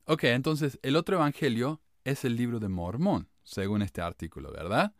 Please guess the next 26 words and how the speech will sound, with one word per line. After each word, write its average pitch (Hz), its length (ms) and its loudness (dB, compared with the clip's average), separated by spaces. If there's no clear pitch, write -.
Entonces 143 340 -2
lo 131 140 2
que 151 100 2
ellos 160 180 4
deberían 131 360 4
hacer 127 320 0
es 113 60 -6
comparar 107 480 -2
el 98 120 0
libro 127 220 2
de 120 60 2
Mormón 113 480 2
con 110 140 -2
la 110 100 2
Biblia 127 480 2
y 123 80 -2
demostrar 120 560 2
que 120 120 -4
son 127 340 0
dos 120 380 0
doctrinas 107 480 0
diferentes. 117 840 0
Pero 104 220 2
no 117 200 6
hacen 160 320 2
eso. - 400 -12